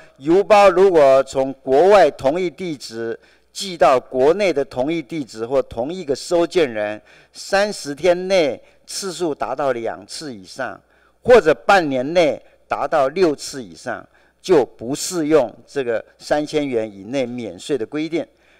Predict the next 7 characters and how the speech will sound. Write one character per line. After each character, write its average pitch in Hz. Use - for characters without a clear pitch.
来 113
防 139
止 120
进 175
口 120
邮 123
包 135